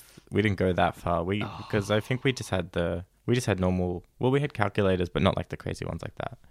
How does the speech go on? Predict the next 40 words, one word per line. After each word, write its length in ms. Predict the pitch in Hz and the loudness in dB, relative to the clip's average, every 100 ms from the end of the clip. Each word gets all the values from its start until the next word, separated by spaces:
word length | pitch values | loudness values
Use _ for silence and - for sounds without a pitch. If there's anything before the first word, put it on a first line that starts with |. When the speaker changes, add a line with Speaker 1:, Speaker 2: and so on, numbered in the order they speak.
| - | -6
Speaker 2:
Oh, 800 | 113 113 110 107 107 101 95 95 | -4 -2 -4 -4 -2 -2 -2 0
Speaker 1:
Yeah. 120 | 87 | 0
Speaker 2:
okay. 200 | - 135 - - - - - | 0 -4 -16 -20 -20 -20 -18
Oh, 40 | - | -12
Speaker 1:
But 60 | |
Speaker 2:
that's 120 | 92 110 | 0 4
Speaker 1:
we 100 | 123 | 6
Speaker 2:
a 20 | |
Speaker 1:
had 140 | 127 | 6
the 80 | - | 4
Speaker 2:
shame. 80 | 90 | 2
Speaker 1:
laptops, 440 | - - 87 87 | 0 -2 -6 -4
which 160 | 87 - | -4 -4
was 100 | 87 | -6
kind 160 | - 87 | -2 0
of 60 | |
our 160 | 87 85 | 0 0
equivalent 440 | 85 90 87 87 | -2 -4 -2 -2
of 60 | 85 | -2
that, 140 | 87 85 | -2 -4
I 60 | |
guess. 240 | 82 85 87 - - | -4 -6 -6 -10 0
Speaker 2:
Right, 420 | 135 160 147 135 | 8 10 10 6
right, 260 | 131 120 | 6 4
yeah, 180 | 117 101 | 4 2
Speaker 1:
Yeah. 60 | 87 | 0
Speaker 2:
exactly, 460 | 107 101 - - - | -2 -4 -6 -10 -8
yeah. 220 | - 64 | -6 -6
That's 140 | 101 | -8
sort 160 | - 92 | -10 -12
of 60 | - | -10
taking 300 | - 98 92 | -12 -10 -10
it 60 | |
up 140 | 87 - | -10 -12
a 20 | |
level. 240 | - 87 92 | -12 -12 -14
God 180 | - - - | -16 -16 -14
damn 200 | 90 87 | -12 -12
it. 100 | - - 143 131 | -12 -18 -20 -4
Um, 640 | 110 110 110 110 107 104 | 4 8 8 6 4 -4